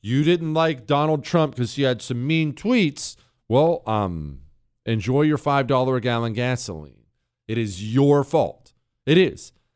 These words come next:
And we have a serious accountability problem in this country, and that's why, that's why people don't, they don't own these things. I, I don't know what to tell you. I'd love to tell you that older Democrat couple is sitting there blaming themselves right now. They're not.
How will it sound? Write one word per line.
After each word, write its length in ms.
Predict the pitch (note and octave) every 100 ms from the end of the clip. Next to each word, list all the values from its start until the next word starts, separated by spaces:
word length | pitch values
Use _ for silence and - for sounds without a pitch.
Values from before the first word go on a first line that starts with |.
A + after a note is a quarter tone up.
| -
And 140 | C#3
we 80 | C#3
have 120 | C3
a 60 | B2+
serious 640 | - - E3+ F3 E3 -
accountability 840 | - - C#3+ D3 C3+ C#3 D3 B2+ A#2
problem 520 | - A2 G#2 G2+ G2+
in 160 | G2+ G2
this 180 | F#2+
country, 540 | - G#2 F#2+ G2 F#2 F#2 - -
and 220 | A2 G2+
that's 320 | A#2 C3+ -
why, 840 | A2+ D3 D#3 D3+ B2+ G2 G2 G#2 G#2 _ _
that's 220 | A#2 A2+ F#2
why 460 | A#2 B2+ B2+ C#3+
people 360 | - B2 A#2+ C3
don't, 320 | B2 A#2+ C#3 - - _
they 80 | B2
don't 200 | D3 E3
own 320 | C3+ F3 C#4 B3
these 300 | F2+ D#2 -
things. 480 | F2 A#1+ - - _ _ -
I, 200 | C#3 D3+
I 20 |
don't 200 | D3+ G3+
know 80 | G#3+
what 120 | A3+
to 80 | G#3
tell 160 | F3+ A3+
you. 140 | G#3+ - -
I'd 160 | F3
love 200 | F#3 A3+ B3+
to 100 | C4
tell 240 | A3 C4+
you 160 | B3+ G#3+
that 220 | E3+ D#3+
older 320 | D#3+ F3 F3
Democrat 600 | C3+ D3+ C#3+ A#2+ C#3+ C3+
couple 360 | - C#3+ C3 B2
is 100 | A2
sitting 380 | - D#3+ C#3 B2+
there 180 | C3
blaming 440 | G#2+ C#3 C3+ A#2+ A2+
themselves 500 | A2 - A#2+ A2 F#2+
right 180 | A2 G#2+
now. 180 | A2
They're 160 | A2 D#3
not. 460 | G#3 D4+ F#4 -